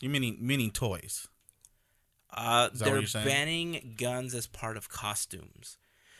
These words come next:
Speaker 2: So even if somebody that's under fourteen comes into the park and they have something that looks like a gun,
Speaker 1: Mm-hmm.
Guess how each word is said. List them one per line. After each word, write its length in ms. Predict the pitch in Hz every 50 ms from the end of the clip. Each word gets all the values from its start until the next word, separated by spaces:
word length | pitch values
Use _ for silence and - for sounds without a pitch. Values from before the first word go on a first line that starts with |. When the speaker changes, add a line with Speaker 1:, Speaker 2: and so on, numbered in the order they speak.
| -
Speaker 2:
So 240 | - - 139 131 131
even 420 | - 147 151 156 170 160 151 147 - -
if 180 | 131 120 - -
somebody 360 | - - 143 147 151 147 156
that's 220 | 143 127 - - -
under 240 | 131 131 139 151 147
fourteen 640 | - - 135 131 123 - - - 120 110 107 104 95
comes 300 | - - 120 113 113 113
into 180 | 117 113 - 123
the 120 | 113 113
park 500 | - - - - 104 104 101 98 - -
and 220 | - 107 107 107 101
they 80 | 107
have 480 | 107 92 98 110 107 107 107 110 107 110
something 380 | - - 110 107 - 113 110 98
that 180 | 95 - -
looks 260 | 95 104 104 - -
like 200 | - 107 101 -
a 40 | 98
gun, 440 | 101 95 101 101 110 123 165 202 214 _ -
Speaker 1:
Mm-hmm. 280 | - 95 92 95 95 87